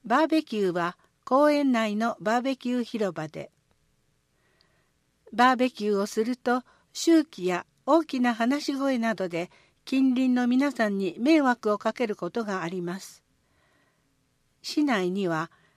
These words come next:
淀川河川公園や寝屋川公園、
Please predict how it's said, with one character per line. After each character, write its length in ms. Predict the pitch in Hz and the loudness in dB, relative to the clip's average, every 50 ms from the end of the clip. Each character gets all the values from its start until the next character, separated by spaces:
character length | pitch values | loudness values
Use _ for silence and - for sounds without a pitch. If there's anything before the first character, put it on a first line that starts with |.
| _ _ _ _ - | _ _ _ _ -4
淀 340 | 196 208 214 226 294 302 | -2 -2 0 0 0 0
川 340 | 285 277 269 269 262 262 - | 0 2 2 2 0 0 -2
河 160 | - - 226 | -2 -4 -4
川 300 | - - 277 277 277 269 | -2 -2 -2 0 -2 -2
公 260 | - - 254 247 233 220 | 0 0 0 2 2 0
園 260 | 196 190 180 175 180 | 0 -2 -2 -2 -2
や 220 | 175 175 190 185 _ _ _ _ _ _ _ _ - | -2 -4 -6 -8 _ _ _ _ _ _ _ _ -10
寝 160 | 196 208 240 285 | -6 -2 0 2
屋 160 | 311 320 302 | 2 2 0
川 320 | 277 294 277 269 262 262 | 0 -2 -2 0 -2 -2
公 320 | 262 - 240 220 196 185 170 | -4 -2 -2 0 0 0 -2
園、 320 | 165 160 156 151 - | -2 -4 -6 -8 -10